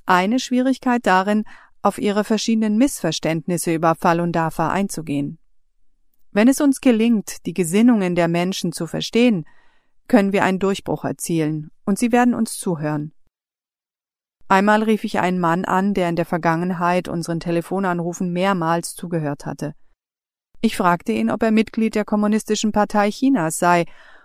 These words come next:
und wies darauf hin, dass er für die Verbrechen der Partei nicht zur Rechenschaft gezogen werden würde, sobald er sich von ihr gelöst habe und kein Parteimitglied mehr sei.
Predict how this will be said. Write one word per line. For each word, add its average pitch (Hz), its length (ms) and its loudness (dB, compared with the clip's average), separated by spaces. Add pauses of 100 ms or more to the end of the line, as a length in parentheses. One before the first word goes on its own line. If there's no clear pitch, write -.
(140)
und 214 200 0
wies 214 220 0
darauf 190 300 2
hin, 208 260 0
dass 269 200 0
er 214 180 -2
für 220 160 -2
die 208 100 -2
Verbrechen 190 580 0
der 190 120 0
Partei 196 460 0
nicht 196 320 -2
zur 185 160 -4
Rechenschaft 190 560 -2
gezogen 185 440 -2
werden 185 300 0
würde, 202 320 2 (360)
sobald 202 460 4
er 185 100 2
sich 185 200 -2
von 196 160 -2
ihr 180 140 -2
gelöst 220 460 2
habe 156 400 -2
und 170 280 -6
kein 208 320 2
Parteimitglied 170 840 -4
mehr 156 140 -2
sei. 190 320 -4